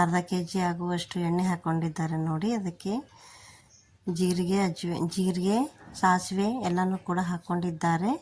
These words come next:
ಮತ್ತು ಕೊತ್ತಂಬರಿ, ಕರಿಬೇವು ಹಾಕ್ಕೊಂಡಿದ್ದಾರೆ. ಉಳ್ಳಾಗಡ್ಡಿ ಕೂಡ ಹಾಕಿದ್ದಾರೆ ನೋಡಿ.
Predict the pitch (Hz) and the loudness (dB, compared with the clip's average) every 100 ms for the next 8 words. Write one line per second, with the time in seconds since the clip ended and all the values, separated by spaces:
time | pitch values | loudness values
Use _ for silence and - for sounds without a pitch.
0 | - - - - - - 180 - 196 180 | -8 -20 -20 -20 -10 -2 -2 -2 -2 0
1 | 185 180 180 208 214 190 175 190 180 175 | 4 4 4 0 0 0 2 2 2 0
2 | 165 160 170 190 180 180 180 185 - 185 | -2 2 2 2 2 0 0 -4 -2 0
3 | 185 170 170 170 170 165 160 156 156 | 0 -2 -4 -2 0 2 0 0 0